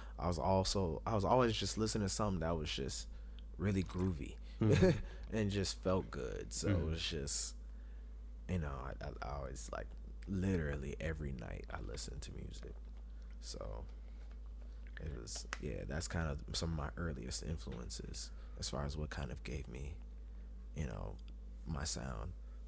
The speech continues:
Speaker 2: Uh-huh.
Speaker 1: Uh,
Speaker 2: Now, did you get a drum kit when you were really young, or were you just playing, like, at the church, like, their drum set or something? Uh, like, when,
Speaker 1: Um,
Speaker 2: when did you get your first, like, kit?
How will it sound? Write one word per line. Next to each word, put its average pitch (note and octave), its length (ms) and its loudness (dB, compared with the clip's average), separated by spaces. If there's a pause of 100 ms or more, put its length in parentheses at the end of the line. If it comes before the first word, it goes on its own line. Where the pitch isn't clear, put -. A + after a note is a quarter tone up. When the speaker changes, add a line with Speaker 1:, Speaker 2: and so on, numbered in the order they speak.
(100)
Speaker 2:
Uh-huh. G2 240 6 (340)
Speaker 1:
Uh, - 40 -6 (960)
Speaker 2:
Now, A2+ 140 10
did A2 200 10
you A#2 280 10
get A2 260 8
a C#3 80 12
drum C#3+ 260 8
kit D3 180 8
when C#3 120 10
you C#3 100 10
were B2+ 60 10
really C3+ 200 12
young, C3+ 280 10
or A#2 180 10
were G#2+ 140 10
you G#2 100 12
just G#2 220 4
playing, A2+ 320 10
like, F#2 180 8
at G2 140 6
the F#2 100 8
church, - 560 4 (140)
like, G#2 120 4
their G#2+ 140 10
drum A#2 240 6
set A#2 220 6
or A#2 40 2
something? C3 540 4
Uh, F#2 140 6
like, F#2+ 120 8
when, A2+ 140 10
Speaker 1:
Um, C3 180 10
Speaker 2:
when A#2+ 140 10
did C3 140 8
you B2+ 40 6
get B2 120 8
your G#2+ 100 8
first, - 320 4
like, F2+ 160 2 (180)
kit? G#2+ 320 6